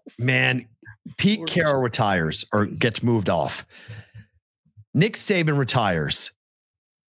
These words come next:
Speaker 1: Could the Belichick news drop today? Could we get three legendary coaches all to
Speaker 2: All right.
Speaker 1: leave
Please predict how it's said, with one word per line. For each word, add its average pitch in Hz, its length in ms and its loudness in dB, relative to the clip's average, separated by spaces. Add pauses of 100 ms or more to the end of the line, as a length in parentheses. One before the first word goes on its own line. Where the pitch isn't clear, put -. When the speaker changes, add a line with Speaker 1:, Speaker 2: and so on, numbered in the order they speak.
(200)
Speaker 1:
Could 156 140 0
the 139 80 2
Belichick 208 480 0
news 180 360 2
drop 147 400 -2
today? 127 480 0 (1040)
Could - 80 -4
we 208 60 2
get 220 240 0 (100)
three 185 600 2 (120)
legendary 151 720 2
coaches 147 500 0 (140)
all 147 400 0 (120)
to 165 100 0
Speaker 2:
All - 20 0
right. 131 100 -2
Speaker 1:
leave 143 460 0